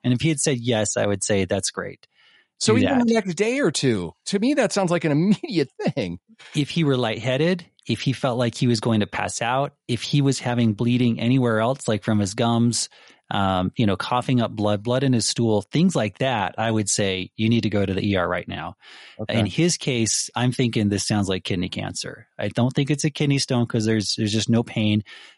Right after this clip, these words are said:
Speaker 1: but I think you need a, a timely C T scan, maybe not immediately, uh, but it really should happen, hopefully within the next couple days. And, you know, for the average person, that may not be practical. You may not get in to see your P C P. And quite honestly, for the average person, if you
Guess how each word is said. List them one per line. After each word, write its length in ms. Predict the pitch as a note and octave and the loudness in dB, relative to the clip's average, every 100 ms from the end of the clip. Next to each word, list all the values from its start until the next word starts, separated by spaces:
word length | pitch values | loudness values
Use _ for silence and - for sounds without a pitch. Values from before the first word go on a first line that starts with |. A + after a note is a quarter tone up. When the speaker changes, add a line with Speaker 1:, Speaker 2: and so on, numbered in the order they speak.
| _ - | _ -4
Speaker 1:
but 200 | G#2 - | -4 -2
I 80 | |
think 260 | G#2 A#2 A2 | -2 0 0
you 80 | B2 | 2
need 180 | A2 G#2 | 2 2
a, 140 | G2 F#2+ | 0 -4
a 120 | G2 G2+ | -6 -6
timely 520 | - A#2 C3+ B2 G#2+ | -6 0 2 2 0
C 240 | - G2+ | -2 -4
T 220 | F#2 G#2 | -4 -2
scan, 560 | F#2 - F#2+ F2+ F#2 F#2+ - | -2 -2 -4 -4 -4 -8 -4
maybe 300 | G2+ C#3 D#3+ | 0 2 2
not 140 | D3 | 2
immediately, 680 | C#3+ D3 C#3 G2 G2 F#2 F#2 - - _ - | 2 2 2 0 -2 -4 -8 -18 -20 _ -6
uh, 220 | F#2 F#2 F#2+ | -2 -2 -2
but 140 | A2+ | 0
it 100 | G#2+ | 0
really 280 | A2+ B2 A#2+ | 0 2 2
should 200 | A2 A2+ | 2 -2
happen, 360 | G2+ G2 - F#2+ | -2 -2 -2 -4
hopefully 440 | - B2+ A#2+ B2 | -2 -2 0 0
within 260 | G#2 G2+ G2+ | 0 2 2
the 60 | F#2+ | 2
next 220 | F2+ - | 0 -4
couple 300 | - G#2 F#2+ | -6 -4 -4
days. 400 | F#2+ - - - _ - | -4 -6 -10 -12 _ -4
And, 100 | D3 | 0
you 80 | C#3+ | 0
know, 80 | |
for 100 | B2 C#3+ | 0 0
the 80 | |
average 220 | D#3 D#3 B2 | 0 -2 -2
person, 280 | C#3+ B2 A#2+ | 0 2 2
that 160 | A#2+ | 2
may 260 | A#2+ B2 B2 | 2 2 2
not 180 | A2 F#2+ | 0 -2
be 100 | G2+ | -4
practical. 640 | - F2+ - - C2 - _ | -4 -4 -6 -10 -12 -12 _
You 120 | A#2+ | -2
may 200 | A2+ A#2+ | 0 0
not 140 | B2+ B2 | 0 -2
get 220 | A#2 A#2 | -2 0
in 100 | A2 | 2
to 80 | G#2+ | 0
see 160 | - | 0
your 80 | G#2+ | -2
P 180 | F#2 G#2+ | -2 -2
C 200 | - G2 | -2 -4
P. 300 | - G2 F#2+ - - - _ | -4 -4 -4 -10 -20 -20 _
And 160 | A2+ G#2+ | -6 -4
quite 200 | - B2 | -2 0
honestly, 340 | A#2+ A#2+ B2 | 0 0 0
for 160 | A2+ A2+ | 0 0
the 160 | G#2+ | 0
average 300 | G#2+ A2 G#2 | 2 0 -2
person, 400 | - A2+ - B2 | -2 0 2 0
if 240 | A2 G#2+ - | 0 -2 0
you 160 | A2 | -2